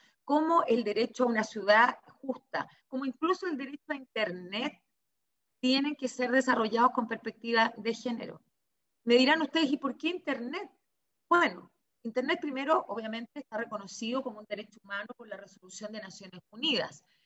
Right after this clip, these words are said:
y tenemos que incorporarlo como tal en nuestra Constitución. Pero hay una brecha enorme que no solo tiene que ver con la edad de las personas, también tiene que ver con el género. Y si bien es cierto hoy día,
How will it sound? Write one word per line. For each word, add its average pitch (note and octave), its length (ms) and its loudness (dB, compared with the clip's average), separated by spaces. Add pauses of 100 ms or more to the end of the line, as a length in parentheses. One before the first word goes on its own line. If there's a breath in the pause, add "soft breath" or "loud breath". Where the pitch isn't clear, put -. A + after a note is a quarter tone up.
(140)
y G#3+ 80 -2
tenemos A3+ 320 0
que A#3 80 -6
incorporarlo G#3+ 580 2
como G3 220 -10
tal G#3+ 160 2
en G#3 80 -4
nuestra F#3+ 280 -8
Constitución. F3+ 720 -10 (380)
Pero G#3+ 180 -6
hay D4+ 120 -2
una D#4 220 2
brecha B3+ 420 -2
enorme F#3 500 0
que G3+ 120 -14
no A#3+ 100 -6
solo D#4+ 280 0
tiene C4+ 220 -6
que A3 140 -4
ver A3 180 -2
con A#3 180 -2
la F#3+ 80 2
edad F3+ 240 4
de G#3+ 100 -2
las F#3+ 140 -6
personas, - 720 -8 (200)
también F#3+ 400 -8
tiene B3 240 -10
que G3+ 100 -18
ver F#3+ 180 -12
con G3+ 160 -8
el F#3+ 120 -14
género. - 460 -16 (480)
Y G3 60 -20
si A3 140 -14
bien A#3 160 0
es B3 140 -4
cierto B3+ 280 0
hoy A#3+ 80 2
día, G#3+ 400 2